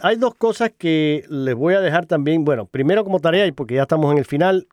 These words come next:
quiero, mm, de-, dejarles que lean estas, mm, cartas de Pablo, primera y segunda Corintios, muy interesante. Ahí en Corintios trece todos conocemos ese bellísimo himno al amor,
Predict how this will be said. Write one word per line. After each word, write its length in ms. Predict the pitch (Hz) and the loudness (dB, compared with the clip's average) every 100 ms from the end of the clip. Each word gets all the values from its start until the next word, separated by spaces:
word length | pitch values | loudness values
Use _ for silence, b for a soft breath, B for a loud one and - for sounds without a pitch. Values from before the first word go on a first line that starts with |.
| _ | _
quiero, 440 | _ 147 156 160 - | _ 0 2 0 -4
mm, 340 | 139 135 131 120 | -12 -10 -8 -8
de-, 160 | 123 - | -10 -10
dejarles 460 | 127 120 147 156 160 | -8 -2 0 0 -2
que 140 | - | -2
lean 280 | 123 147 147 | 0 2 2
estas, 400 | 147 - 143 117 | 0 -2 -4 -4
mm, 240 | 104 113 98 - _ _ | -10 -16 -16 -20 _ _
cartas 420 | 147 151 147 113 | -2 -2 -4 -4
de 140 | 120 | -6
Pablo, 540 | 117 143 143 151 165 147 | -2 -2 0 0 -2 -6
primera 300 | 117 110 131 | -12 -8 -6
y 20 | |
segunda 400 | 127 131 135 131 | -6 -6 -4 -6
Corintios, 480 | 127 135 135 139 147 - B B B B | -6 -6 -4 -4 -6 -8 B B B B
muy 160 | 135 147 | 0 0
interesante. 600 | 143 151 151 151 160 - _ _ _ - | 0 0 0 -2 -4 -8 _ _ _ -4
Ahí 380 | 135 143 175 | 0 2 2
en 160 | 175 151 - | 2 0 -2
Corintios 500 | - 139 151 - - | -2 0 0 0 -2
trece 320 | - 160 156 | 0 0 0
todos 300 | 143 135 135 | -2 0 0
conocemos 560 | - 131 120 147 143 131 | 0 -2 0 0 -2 -4
ese 260 | 127 139 131 _ _ | -4 -8 -10 _ _
bellísimo 760 | - 123 120 185 175 151 127 127 | -4 -2 0 -4 -2 -2 2 2
himno 300 | 143 151 135 | 2 2 2
al 80 | 120 | 2
amor, 360 | 117 127 127 | 2 2 0